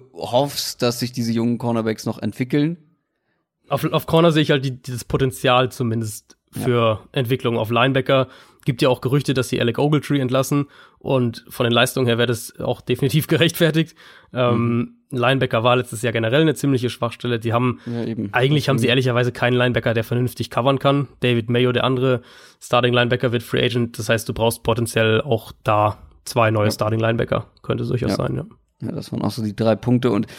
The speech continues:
Speaker 1: wie gesagt, offensiv, ja, da hast du vielleicht Teile der O-Line und Tiefe auf Wide Receiver, ähm, sind vielleicht so Themen, die man im Auge haben sollte. Aber ich glaube,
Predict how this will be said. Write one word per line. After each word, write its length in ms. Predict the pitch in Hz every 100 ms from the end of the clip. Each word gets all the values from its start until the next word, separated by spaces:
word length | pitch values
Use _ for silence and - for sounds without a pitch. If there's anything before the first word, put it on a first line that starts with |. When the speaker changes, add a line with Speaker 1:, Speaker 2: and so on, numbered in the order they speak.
| - -
Speaker 1:
wie 100 | 120
gesagt, 260 | 117 113
offensiv, 640 | 120 127 135 117 127 123 - - - _ _
ja, 400 | 95 92 95 - _ -
da 140 | 104
hast 200 | 113 120
du 240 | 135 123 117
vielleicht 340 | - 113 -
Teile 280 | 123 127 117
der 160 | 110
O-Line 720 | - 147 147 139 135 135 135 135
und 640 | 120 120 113 - - - _ - - _ _
Tiefe 420 | - 156 160 - -
auf 160 | 117
Wide 360 | 113 107 123 127
Receiver, 880 | 131 - 143 135 131 131 127 127 127 _ _ _
ähm, 260 | 107 113 101
sind 400 | - 113 107 123
vielleicht 420 | 123 127 113 123 127
so 100 | 117
Themen, 720 | - - 123 143 151 156 151
die 100 | -
man 220 | 123 117
im 140 | 123 113
Auge 360 | - 123 135 113
haben 240 | 117 113
sollte. 320 | 104 101 120 95
Aber 80 |
ich 140 | 101 -
glaube, 320 | 101 110 104